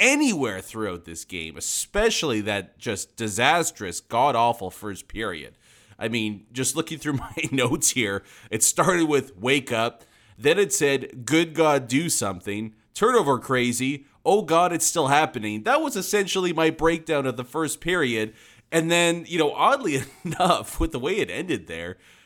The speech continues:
you could say that you, you could start off by saying the Jets were lucky to be only down by two or three or four goals in that first period. And the way it ended, you could say, "Oh my gosh, it's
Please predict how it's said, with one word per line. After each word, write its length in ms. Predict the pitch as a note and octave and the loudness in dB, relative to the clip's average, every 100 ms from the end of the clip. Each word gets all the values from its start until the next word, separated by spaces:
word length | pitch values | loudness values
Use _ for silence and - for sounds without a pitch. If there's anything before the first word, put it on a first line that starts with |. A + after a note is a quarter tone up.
| _ | _
you 60 | - | -10
could 140 | B3 | -2
say 260 | - A#3 C4 | 2 2 0
that 180 | D3 | -4
you, 120 | - G#3+ | -6 -10
you 220 | A#2 A#3+ | -6 -4
could 140 | G3+ | -2
start 300 | - G#3+ A3+ | -2 0 2
off 160 | C4+ C4 | 2 2
by 140 | E3+ | 0
saying 320 | E3 E3+ F3 | 0 -4 -4
the 100 | D#3 | -4
Jets 360 | A#2+ C#3 D#3 - | -4 -4 -6 -6
were 100 | C3 | -6
lucky 480 | A#2+ B2+ C#3+ F3 G3 _ _ _ - | -4 -6 -6 -14 -18 _ _ _ -10
to 100 | C3 | -6
be 560 | A#2+ B2 A#2+ A2+ G#2+ - | 0 0 0 -2 -6 -8
only 320 | B2+ C3 D3+ | -6 -4 -4
down 540 | D#3 C3 C3 C#3+ E3 F3 _ _ _ _ _ _ _ _ _ | -4 -2 0 0 -4 -8 _ _ _ _ _ _ _ _ _
by 200 | A#2+ C#3 | 2 2
two 360 | C3+ D3+ E3 E3 | 0 -2 0 0
or 120 | C#3+ | -2
three 400 | - C#3+ D#3 D#3 | -4 -4 -2 -2
or 100 | B2+ | -4
four 340 | - D3+ E3 | -4 0 0
goals 360 | D3 C#3 E3 F3 | 2 0 0 -4
in 80 | D#3+ | -4
that 200 | D#3+ D#3+ | -4 -4
first 300 | F3 F3+ - | -6 -8 -6
period. 300 | G3 A3+ A#3 | -6 -6 -4
And 120 | A3+ | -4
the 60 | |
way 160 | A3+ D#4+ | -4 -4
it 100 | B3 | 0
ended, 300 | C#4+ E4 D#3+ | 0 0 -6
you 60 | G3 | -8
could 160 | G#3+ | -10
say, 200 | - F#3+ | -2 0
"Oh 120 | F#3 | 0
my 180 | A#3 F3+ | -2 -2
gosh, 460 | C#3+ E3 B3 A#3 - | -2 -2 -2 -4 -6
it's 400 | C3+ - - | -8 -10 -16